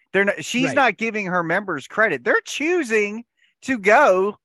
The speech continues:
Speaker 1: to another group if that's what they wanna do.
Speaker 2: Right.
Speaker 1: So they're not being stolen. They're not being bribed. They chose
Speaker 2: Oh.
Speaker 1: to join another group.
Speaker 2: Right. Exactly. Which you're completely free to do.
Speaker 1: You're a freak.
Speaker 2: In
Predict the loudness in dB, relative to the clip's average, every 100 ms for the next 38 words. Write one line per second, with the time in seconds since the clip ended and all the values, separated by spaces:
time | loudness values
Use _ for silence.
0 | _ -2 0 0 -2 -4 -6 -6 -10 -4
1 | -4 -2 -4 -4 -4 -4 -2 -4 -2 -2
2 | -4 -6 _ _ _ _ _ _ _ _
3 | _ _ 4 6 4 0 -2 2 0 -2
4 | -10 -10 -12 -14 -14 -2 0 0 0 0
5 | -2 -2 2 2 0 -2 -4 -6 -4 -2
6 | 0 0 -2 -6 -10 -12 _ _ 0 0
7 | 2 2 4 2 -2 -4 -4 -4 -2 -2
8 | 0 -2 -4 -4 -2 0 -2 -8 _ _
9 | _ _ _ _ _ _ _ 0 2 4
10 | 0 _ _ _ _ _ -2 2 0 -2
11 | -8 _ -2 -2 -2 -6 -6 -4 0 0
12 | -2 -20 -20 -6 -4 -4 -6 -8 -10 _
13 | -8 -4 -4 -2 0 0 -2 -4 -2 -2
14 | -2 0 4 6 4 0 -6